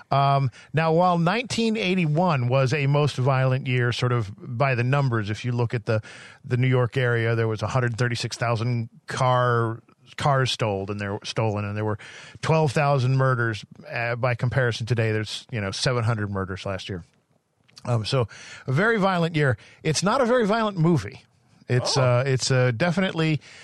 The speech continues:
Speaker 1: a bait and switch, 'cause we were, we were waiting, waiting for a lot of bad things to happen,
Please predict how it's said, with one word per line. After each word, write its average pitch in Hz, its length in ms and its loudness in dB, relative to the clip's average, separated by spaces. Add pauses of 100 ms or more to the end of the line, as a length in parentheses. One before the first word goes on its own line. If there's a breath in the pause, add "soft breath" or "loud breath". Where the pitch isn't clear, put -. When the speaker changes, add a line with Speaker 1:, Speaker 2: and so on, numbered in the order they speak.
(180 loud breath)
Speaker 1:
a 120 140 0
bait 151 240 -2
and 147 100 -2
switch, - 540 -4
'cause 107 180 -2
we 139 140 2
were, 135 360 2
we 135 160 0
were 123 300 2
waiting, 156 480 -2
waiting 170 300 0
for 135 140 -2
a 117 40 2
lot 127 300 2
of 123 160 -2
bad 123 280 0
things 127 240 -2
to 123 100 0
happen, 113 380 -2